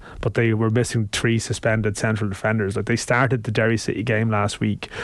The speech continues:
with a midfielder and two converted fullbacks in their back three. Um, just a, a trio that will never play together, have never played together before and will never do so again in a game like that from the start. Um, so you could give them a pass for that.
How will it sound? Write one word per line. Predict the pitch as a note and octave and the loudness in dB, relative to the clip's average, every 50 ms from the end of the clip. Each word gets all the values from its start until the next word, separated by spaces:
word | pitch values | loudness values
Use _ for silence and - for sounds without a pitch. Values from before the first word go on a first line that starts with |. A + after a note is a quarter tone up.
| - - - - - | -8 -10 -10 -6 -2
with | - A#2+ G#2 | 0 2 2
a | G2+ | 4
midfielder | A2 A2+ A#2+ A2 - - B2 A#2 A2+ A2 G2+ G2+ G2 G2 - - - - | 4 4 2 2 0 0 2 2 2 2 2 2 0 0 -4 -8 -8 -4
and | - A#2 G#2+ | -2 -2 0
two | - - - B2 A2+ A2 | 0 0 2 2 2 0
converted | - - A2+ G#2 G#2+ G#2 G#2 G#2+ - G#2+ | 0 -2 0 0 2 2 2 2 0 -2
fullbacks | G#2 - - A#2 A2 A2+ G#2+ A2+ A#2 A#2 A2+ - - - - - | -4 -2 0 0 2 2 2 2 2 2 0 0 -2 -4 -4 -2
in | A#2+ A#2+ | 0 0
their | A#2 A2 G#2 | 2 2 2
back | A2 A2 A2 A2 - - | 2 0 0 0 -2 -2
three. | - - A#2 A2 A#2 B2+ B2+ - - - - - - - - | -2 0 0 2 2 0 -2 -4 -8 -16 -16 -14 -14 -12 -6
Um, | - A2+ A2 G#2+ G#2+ G#2+ G#2+ G#2 G#2 G#2+ - - - | -2 0 2 2 2 2 2 2 2 0 -2 -4 -4
just | - - - - | -4 -2 0 2
a, | - B2 A#2+ A2+ A#2+ | 2 2 2 2 2
a | A2+ | 0
trio | - - - D3+ C#3 B2+ A#2+ A#2 | 0 2 2 2 4 4 4 2
that | A#2 A#2 - | 2 2 2
will | A#2 | 2
never | A2+ A#2+ A#2 A2 A#2 | 2 2 2 2 0
play | - - A#2 A2+ | 0 0 0 0
together, | G2+ A2 G#2+ A2 G#2 G#2+ G2+ G2 - - - - - - - - - - _ | 0 0 0 0 2 2 0 -2 -4 -8 -14 -16 -18 -20 -20 -20 -20 -16 _
have | - - A2+ C3 | -2 0 2 4
never | E3+ E3+ D#3 - | 4 4 4 2
played | - C#3+ C#3 A#2 | 2 2 2 2
together | - - C3+ B2 A2+ | 0 0 0 0 0
before | G#2+ G#2+ - - A#2+ G#2+ A2 G#2+ | -2 -4 -4 -2 0 0 0 0
and | E2+ F#2 A2 A#2 | 0 0 0 0
will | A#2 A#2 | 2 2
never | A#2+ A#2 A2 A2 | 2 2 0 0
do | G#2 A2+ A2 | 0 0 0
so | G#2+ - - A2 G#2 | 0 0 0 0 0
again | G2+ G2+ A2+ G#2+ G#2 G2+ G2+ G#2+ - - - - - - - - | 0 0 2 2 2 0 0 -4 -6 -10 -14 -18 -18 -20 -10 -4
in | - A2 | -2 0
a | G#2+ | 0
game | A2 G#2+ G#2 G#2+ | 2 2 2 2
like | G#2 G2+ G2 - | 0 0 0 0
that | - G#2 G2+ F#2+ | 0 -2 -2 -2
from | - - G2+ | -4 -4 -4
the | F#2+ | -4
start. | - - - G#2+ G#2 G2+ G2+ - - - - - - - - - - | -2 0 0 0 2 0 0 -4 -6 -10 -10 -10 -10 -10 -8 -4 0
Um, | A#2 A2 G#2+ G#2+ G#2+ | 2 2 2 2 2
so | A2+ - - B2 | 0 0 2 2
you | A#2 A2 | 2 2
could | G#2+ A#2+ A2+ | 0 0 2
give | C#3 C3+ A#2+ | 2 2 2
them | A#2+ A2 | 2 0
a | G#2+ G2 | 0 0
pass | - A2+ A2+ G#2+ G#2 | 0 0 0 0 0
for | - - - | -2 0 0
that. | B2 C3 B2+ G#2 - | 2 2 2 2 0